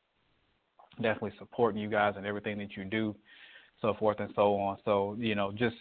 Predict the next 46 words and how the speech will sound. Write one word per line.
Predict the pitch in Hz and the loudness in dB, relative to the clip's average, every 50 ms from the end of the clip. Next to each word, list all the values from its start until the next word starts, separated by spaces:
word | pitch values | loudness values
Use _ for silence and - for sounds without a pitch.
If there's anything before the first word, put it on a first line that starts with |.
| - 117 | -4 0
just | 107 127 120 - - _ - | 2 2 2 0 -4 _ -6
continue | - 120 110 - - 135 127 123 120 | -6 -4 -4 -2 0 0 2 2 0
to | - - 113 | 0 0 0
know, | 107 110 113 113 113 - - - - - _ - | 4 4 4 4 2 0 -10 -16 -18 -4 _ 2
<clears throat> | 208 - - 220 202 151 127 | 4 4 4 4 4 2 0
excuse | - - - 143 131 | -2 -2 0 0 0
me, | 120 101 98 - | 0 -4 -8 -10
continue | 117 117 123 120 110 | -10 -6 -6 -6 -4
to | 104 | -4
know | 104 107 107 107 104 | -4 -2 -2 -2 0
that | 104 104 101 - - - - - _ | 0 -2 -2 -4 -6 -14 -20 -6 _
you | - 131 127 | 2 4 6
guys | 123 110 107 104 | 6 6 6 4
got | 110 104 101 - | 2 -2 -2 -4
some | - 98 - | -10 -14 -14
support | - - - 107 104 95 | -14 -10 -6 -4 -4 -2
here | 87 110 104 | -4 -6 -8
from | - 101 | -8 -8
the | 95 95 | -10 -8
Grown | 95 107 101 98 98 | -6 -6 -6 -4 -4
Man | 98 98 98 92 | -6 -6 -6 -6
Ish | 92 92 - - - | -6 -8 -8 -6 -4
podcast. | - 101 95 95 - - 107 98 98 95 - - | -2 0 0 -2 -4 -4 -4 -2 -2 -2 0 2
So, | 110 101 98 95 - - - - - - - | 4 4 4 2 0 -8 -16 -16 -8 0 4
uh, | 117 117 113 104 101 104 - - | 4 6 6 4 2 0 2 2
per | 202 190 | 4 4
usual, | 185 196 214 196 180 190 190 185 - _ _ _ _ - | 4 2 0 0 0 -2 -4 -6 -8 _ _ _ _ -6
my, | 123 127 127 123 117 120 - | -4 -2 -2 -2 -4 -8 -10
uh, | 139 131 123 117 | -10 -10 -10 -10
you | 123 120 | -10 -8
know, | 117 107 104 104 101 | -8 -6 -6 -6 -6
uh, | 101 101 92 95 104 117 135 - - - 120 113 117 - - | -6 -8 -8 -10 -14 -16 -20 -20 -16 -14 -12 -12 -12 -10 -6
Bow | - 123 117 | -4 -2 -2
Tie | 113 127 110 104 | -2 -2 -4 -2
Fresh | - 127 113 107 | -2 -2 -2 -2
little | - 113 104 | -4 -8 -8
parting | - - 123 120 107 101 101 | -2 2 2 2 2 0 0
thought. | - 117 113 117 110 - - - - - - - _ - | 2 4 6 6 4 2 -2 -12 -20 -20 -20 -16 _ 2
So | 131 120 113 110 107 107 110 - _ - | 4 4 6 4 2 0 -4 -10 _ -14
we | - 135 131 | -8 -4 -2
want | 131 143 143 131 - | 0 0 0 -2 -2
you | - 135 127 127 - | -2 -2 -2 -2 -2
to | - 127 117 113 110 110 117 - - - _ - - - - 127 | 0 0 0 0 0 -4 -8 -16 -20 -20 _ -20 -20 -8 -2 0
be | 156 196 | 2 2
humble | 196 - - 196 196 180 170 147 | 2 2 2 2 4 4 2 2
enough | 135 131 123 120 123 | 2 2 2 0 0